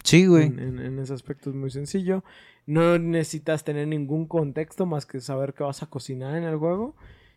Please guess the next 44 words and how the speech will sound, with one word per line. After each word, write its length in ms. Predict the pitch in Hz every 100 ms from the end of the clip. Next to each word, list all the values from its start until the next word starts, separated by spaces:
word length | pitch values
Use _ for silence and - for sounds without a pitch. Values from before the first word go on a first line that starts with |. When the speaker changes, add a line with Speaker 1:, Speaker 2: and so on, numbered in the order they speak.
| _
Speaker 2:
y 100 | 131
que 120 | 123 180
tienes 260 | 147 147
que 80 | 147
hacer 200 | 143 143
diferentes 460 | 156 143 131 139 -
tareas. 420 | 185 226 262 196
Y, 40 | 170 156 143
y 100 | 147 - - _ _
cada 460 | - 175 208 240 233
capítulo 720 | 196 160 202 196 214 208 208
o 340 | 202 147 139 135
cada 400 | 139 156 170 147
jue-, 320 | - 156 160
cada 760 | - 147 151 156 143 131 123 120
nivel 800 | 127 123 131 131 135 175 302 - _
Speaker 1:
Te 80 | 113
va 60 | 98
Speaker 2:
te 160 | 92
Speaker 1:
enseñando 180 | 151 143 143
Speaker 2:
va 20 |
Speaker 1:
algo 100 | 90
nuevo. 120 | 175 -
Speaker 2:
enseñando 440 | 156 151 156 151
tanto 300 | - 139 135
las 160 | 135 127
recetas 540 | 131 - 156 185 185
de, 480 | 151 135 131 127 123
de 240 | - 127 123
lo 180 | 123
que 220 | - 131 131
estás 260 | 120 143 147
haciendo 260 | 151 139 165
Speaker 1:
Ah, 20 |
Speaker 2:
en 60 |
Speaker 1:
sí, 180 | 175 151
Speaker 2:
e-, 120 | 139 147
en 20 |
Speaker 1:
antes 220 | 139 147
de 60 | 135
Speaker 2:
ese 60 | 127
Speaker 1:
iniciar 280 | 110 120 120
el 80 |
nivel. 360 | 135 98 220